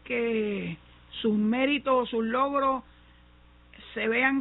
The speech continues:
solamente vinculados a que es nieto de Hernández Colón e hijo de Hernández Mayoral. Él es Pablo José. Bueno, todavía yo no conozco mucho de Pablo José, sé que es un hombre joven, sé que se graduó y que obviamente debe ser un hombre muy brillante.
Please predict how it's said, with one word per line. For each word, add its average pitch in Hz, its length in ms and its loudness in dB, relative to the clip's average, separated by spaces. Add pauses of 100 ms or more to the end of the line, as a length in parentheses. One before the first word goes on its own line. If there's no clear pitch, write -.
(140)
solamente 269 500 2
vinculados 254 680 0
a 214 140 -2
que 220 160 -8
es 214 60 -2
nieto 247 380 -2
de 240 120 0
Hernández 233 400 0
Colón 254 500 0 (140)
e 220 120 -6
hijo 240 260 0
de 233 60 0
Hernández 214 300 -2
Mayoral. 208 440 -2 (1800)
Él 254 180 6
es 269 80 4 (120)
Pablo 214 320 2
José. 165 420 -6 (1300)
Bueno, - 180 -6 (720)
todavía 233 500 6
yo 320 140 0
no 320 100 0
conozco 320 380 0
mucho 311 280 0
de 294 80 2
Pablo 285 400 0
José, 302 260 -6
sé 269 120 -6
que 240 80 -2
es 240 60 2
un 233 140 0
hombre 208 240 0
joven, 262 480 0 (600)
sé 220 100 -2
que 233 120 0
se 233 140 -2
graduó 214 360 0
y 262 60 0
que 233 100 -4
obviamente 220 460 0
debe 220 200 0
ser 214 120 0
un 214 120 -2
hombre 214 180 0
muy 208 160 0
brillante. 214 640 0